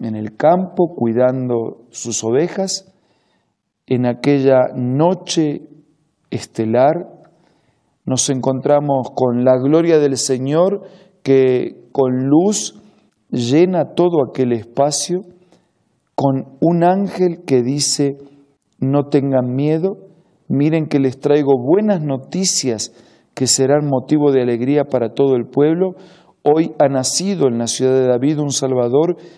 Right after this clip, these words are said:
que es Cristo el Señor. Van a encontrar al niño envuelto en pañales y acostado en pesebres". Y de pronto, después del anuncio de ese ángel, un coro angelical,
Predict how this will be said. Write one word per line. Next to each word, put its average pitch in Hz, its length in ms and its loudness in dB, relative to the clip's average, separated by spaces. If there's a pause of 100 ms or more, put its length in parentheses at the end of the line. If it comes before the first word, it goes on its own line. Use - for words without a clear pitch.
(140)
que 156 120 2
es 156 160 -2
Cristo 185 440 -2
el 156 100 0
Señor. 117 560 -4 (1200)
Van 135 200 -2
a 135 40 0
encontrar 131 460 0
al 127 200 2
niño 170 320 0
envuelto 139 440 0
en 127 120 -4
pañales 147 640 0
y 139 60 2
acostado 143 540 -2
en 139 120 -4
pesebres". 107 720 -4 (580)
Y 127 120 0
de 120 120 2
pronto, 165 720 -2 (300)
después 131 400 0
del 147 160 2
anuncio 160 580 0
de 160 100 0
ese 156 280 0
ángel, 170 460 -4 (440)
un 139 640 -2
coro 220 360 4
angelical, 143 840 -2